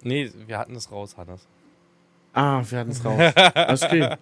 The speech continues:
Speaker 2: Einundzwanzigster zwölfter, null
Speaker 1: Genau,
Speaker 2: Uhr.
Speaker 1: ein
Speaker 2: Also
Speaker 1: Ha-,
Speaker 2: gleich, gleich, gleich null Uhr. Wir nehmen heute mal Abend
Speaker 1: Wir
Speaker 2: auf,
Speaker 1: nehmen
Speaker 2: passt ja nicht anders. Wir, wir sind ja an Weihnachten. Wir sind ja an Weihnachten, Leute.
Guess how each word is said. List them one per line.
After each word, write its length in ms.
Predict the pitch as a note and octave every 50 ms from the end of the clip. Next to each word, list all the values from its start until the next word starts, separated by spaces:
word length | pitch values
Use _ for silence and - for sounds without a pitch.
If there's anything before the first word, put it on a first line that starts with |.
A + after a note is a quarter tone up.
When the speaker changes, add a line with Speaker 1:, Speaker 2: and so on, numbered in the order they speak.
| - - D3 - _ _ _ _ - - - - _ _ _ _ _ _ _ -
Speaker 2:
Einundzwanzigster 560 | A#2+ C3 C#3 C#3 C#3 - C3+ C3 B2+ C3 A#2+
zwölfter, 400 | - - C3+ C3 C3 - - B2
null 120 | B2 B2
Speaker 1:
Genau, 220 | B2 A2 A2 G#2+ G#2
Speaker 2:
Uhr. 140 | A#2+ A2+ A2+
Speaker 1:
ein 180 | A#2+ C3+ D3
Speaker 2:
Also 140 | D3 - C#3 A2+
Speaker 1:
Ha-, 80 | A#2+ C3+
Speaker 2:
gleich, 340 | C3+ - C3 C3+ C#3 - -
gleich, 360 | - C3 C3 D3 C#3+ - - _
gleich 380 | - B2+ B2+ C#3 D3 C#3+ C#3+ -
null 180 | B2 A#2 A2
Uhr. 160 | A2+ A#2+ A#2 A#2
Wir 80 | B2+
nehmen 220 | A#2 C3 C#3 C3+ A#2+
heute 240 | B2+ D3 D3 E3
mal 120 | C#3+ C3+ A#2+
Abend 180 | F2+ A#2+ C3+ C#3+
Speaker 1:
Wir 100 | C#3+ C3+
Speaker 2:
auf, 60 | C#3
Speaker 1:
nehmen 140 | C#3 C#3 -
Speaker 2:
passt 240 | - D3 C#3+ - -
ja 80 | B2+
nicht 160 | A#2 A#2 G2
anders. 260 | F#2 - B2 - - -
Wir, 100 | B2 A#2 - - - - - _ _
wir 100 | C3+ C3
sind 180 | D#3 G3+ A3
ja 140 | A#3 A#3 G3+
an 140 | F#3 F3 C#3
Weihnachten. 560 | B2 A#2+ B2 B2 A2 F#2+ F#2 - E2 D2+ D#2+ F2+
Wir 80 | - G#2
sind 140 | A#2 B2+
ja 80 | B2 A2+
an 120 | G#2 F#2+
Weihnachten, 460 | F2+ E2+ F2 F#2+ F#2+ F#2+ - - D#2 E2 G2 F2+
Leute. 280 | E2+ E2 - D#2 D#2